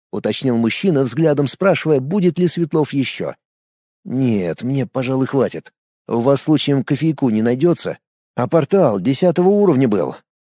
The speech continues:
непоследовательно ответил Олег, жуя сморщенный плод. «Десятый?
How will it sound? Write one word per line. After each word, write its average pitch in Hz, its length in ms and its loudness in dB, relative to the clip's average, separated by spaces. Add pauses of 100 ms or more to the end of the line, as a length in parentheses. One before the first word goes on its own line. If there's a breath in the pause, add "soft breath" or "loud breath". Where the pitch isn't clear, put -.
(160)
непоследовательно 123 880 0
ответил 117 380 0
Олег, 135 300 2
жуя 151 360 2
сморщенный 139 640 -2
плод. 82 320 -8 (880)
«Десятый? 135 680 0